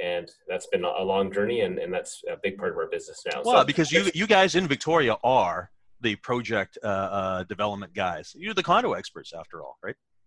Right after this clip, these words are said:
Speaker 1: Well, it's, uh, it's a big part of what, what we do, and we get what the work we get buried in. But yes, um,
Speaker 2: Yeah.
Speaker 1: it, we, product marketing is a huge part of what we do.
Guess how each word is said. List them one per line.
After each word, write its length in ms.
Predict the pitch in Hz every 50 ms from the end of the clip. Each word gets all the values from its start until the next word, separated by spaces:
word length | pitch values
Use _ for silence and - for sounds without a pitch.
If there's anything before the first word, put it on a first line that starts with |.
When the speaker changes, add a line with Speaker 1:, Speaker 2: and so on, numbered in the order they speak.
| _ _ _ _ _ _
Speaker 1:
Well, 200 | - - - 170 -
it's, 280 | - - - - - 156
uh, 160 | 139 - -
it's 180 | - - - -
a 40 | 147
big 200 | 135 175 180 175
part 160 | 180 175 165
of 160 | 151 143 -
what, 160 | 143 147 - 135
what 140 | 135 120
we 100 | 139 135
do, 220 | 120 131 139 156 151
and 80 | 135
we 80 | 127 123
get 320 | 123 107 95 - - - 110
what 160 | 107 98 -
the 120 | 110 107
work 260 | 104 104 117 113 113 117
we 80 | 113
get 180 | 104 104 98 95
buried 300 | 110 101 104 107 107 104
in. 180 | 110 117 131 123
But 180 | 101 92 -
yes, 440 | 107 107 107 104 - - - - -
um, 400 | 98 98 98 98 95 95 85 76 -
Speaker 2:
Yeah. 80 | - -
Speaker 1:
it, 60 | - -
we, 200 | 95 87 - - - -
product 260 | - - 110 107 98 107
marketing 320 | 104 101 104 101 98 95
is 120 | 90 92
a 20 | 92
huge 240 | 98 101 98 98 -
part 140 | 92 87
of 40 | 85
what 80 | 85 78
we 80 | 90
do. 200 | 90 95 87 -